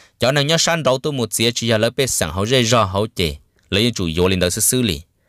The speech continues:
Cho khỏi bê tên tao tên đó là chỉ tao trai, là một nhau cho hậu lúc rõ đã là nhau nọ. Bê chừng rò của chị nhau cho cô nhà cô rò. Mà giờ vô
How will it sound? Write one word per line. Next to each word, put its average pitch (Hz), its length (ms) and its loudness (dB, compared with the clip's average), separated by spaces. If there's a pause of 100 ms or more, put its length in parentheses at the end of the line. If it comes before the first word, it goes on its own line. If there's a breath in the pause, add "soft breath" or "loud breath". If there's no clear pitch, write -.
(440 soft breath)
Cho 143 60 2
khỏi 131 200 0
bê 165 80 2
tên 151 220 0
tao 160 140 0
tên 131 240 -2
đó 113 160 4
là 113 120 0
chỉ 95 100 -8
tao 104 180 0
trai, 82 500 -4 (160)
là 98 120 0
một 92 120 -2
nhau 117 260 2
cho 101 80 0
hậu 87 160 0
lúc 117 140 0
rõ 85 220 0
đã 113 140 2
là 92 180 0
nhau 104 200 0
nọ. 87 240 -4 (680 loud breath)
Bê 151 120 0
chừng 90 240 -2
rò 107 160 2
của 101 160 -6
chị 95 140 -4
nhau 131 200 2
cho 104 80 2
cô 135 120 -2
nhà 117 140 2
cô 131 140 0
rò. 120 380 2 (560 soft breath)
Mà 127 120 2
giờ 139 220 4
vô 147 140 4